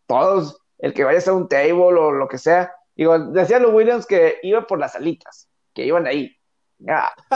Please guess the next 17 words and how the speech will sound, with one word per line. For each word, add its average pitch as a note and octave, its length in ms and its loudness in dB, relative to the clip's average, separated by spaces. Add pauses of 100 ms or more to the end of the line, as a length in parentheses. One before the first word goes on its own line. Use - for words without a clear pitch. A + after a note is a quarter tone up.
a F3+ 80 0
las, E3+ 200 -2
a F3 120 -4
la, E3 100 2
a D#3+ 220 -2
las E3 240 0
alitas G#3 480 2
ahí G3 180 2
de, G3+ 520 2
de E3 100 -4
los E3+ 140 0
Clippers, G3 280 -4
no B3+ 140 -4
podía A#3+ 280 2
ir, A#3+ 460 -2 (360)
o E3+ 220 2
bueno, F#3+ 340 -2